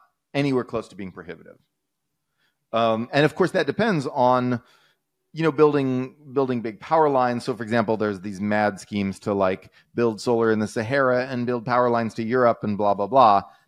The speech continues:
That's gonna be harder, right? The, maybe we could do that, uh, but it, that's gonna be harder. But we've got a lot of desert.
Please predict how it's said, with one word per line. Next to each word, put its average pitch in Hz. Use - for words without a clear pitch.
That's 381
gonna 143
be 110
harder, -
right? 104
The, 139
maybe 165
we 175
could 151
do 139
that, 151
uh, 110
but 104
it, 110
that's 117
gonna 107
be 90
harder. -
But 156
we've 160
got 185
a 165
lot 117
of 90
desert. 76